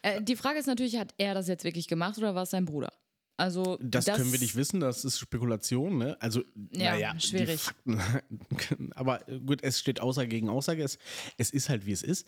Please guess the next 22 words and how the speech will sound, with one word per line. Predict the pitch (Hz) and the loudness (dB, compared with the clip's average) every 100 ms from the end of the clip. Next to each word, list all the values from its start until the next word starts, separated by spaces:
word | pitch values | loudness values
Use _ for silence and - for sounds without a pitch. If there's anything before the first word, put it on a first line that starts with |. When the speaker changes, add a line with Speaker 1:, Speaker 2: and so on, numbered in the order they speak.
| 165 | -2
Speaker 1:
Ja. | 165 185 - 127 | 0 -2 -2 -2
Speaker 2:
Äh, | 127 - | -2 -2
das, | 123 - - | -2 -2 -4
das | 127 127 117 139 | -4 -2 -2 0
dritte | 123 127 226 - - | 0 0 0 -2 0
Element, | 107 101 104 147 - | 0 2 2 0 -2
was | 113 110 | -2 0
er | 117 120 165 | 0 -2 0
immer | 208 180 | 0 -2
zur | - 147 | -4 -4
Sprache | - 143 131 | -2 -2 0
gebracht | 98 92 117 - | 0 0 -2 -2
hat, | 117 | -2
und | 143 | 0
das | - | 0
fand | 151 135 | 0 0
ich | |
sehr | 135 139 | -2 -4
verstörend, | - - - 135 120 - | -2 -2 0 0 0 -2
ist, | - | -2
dass | 120 - | -2 0
er | 120 110 | 0 -2